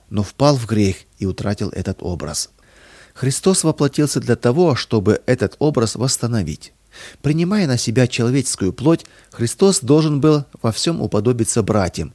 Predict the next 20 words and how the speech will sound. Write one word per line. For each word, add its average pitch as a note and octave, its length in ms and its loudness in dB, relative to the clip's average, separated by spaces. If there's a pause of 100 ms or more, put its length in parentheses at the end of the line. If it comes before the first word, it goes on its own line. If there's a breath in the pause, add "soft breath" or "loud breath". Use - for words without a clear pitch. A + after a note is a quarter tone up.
стать C#3 320 -2
сыном A2+ 320 0
человеческим. F#2+ 880 -2 (720 soft breath)
Так B2 260 0
и C3 60 0
сыны C3+ 300 2
человеческие, A2+ 920 0
спасенные G2+ 760 0
по G2 100 -2
его G2 220 2
благодати G#2+ 720 0 (260 soft breath)
и - 80 -2
соделавшиеся B2 1080 0
причастниками G#2+ 800 0
Божьего G2 600 0
естества, G2+ 760 -4 (420 loud breath)
должны A#2 380 2
стать D3 320 0
сынами G#2+ 420 0
Божьими. F#2 640 0